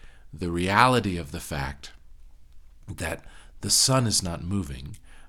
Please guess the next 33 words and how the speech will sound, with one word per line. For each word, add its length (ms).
but 240
in 140
fact, 440
if 220
our 160
language 600
tells 320
us 200
that 220
the 80
sun 320
is 140
setting, 500
that's 280
in 100
fact 320
what 120
we 120
see. 440
Whereas 640
if, 360
and, 220
and 200
by 280
telling 400
me 320
with 240
that 240
cue, 540
"But 160
what's 200
happening 440
scientifically?" 1120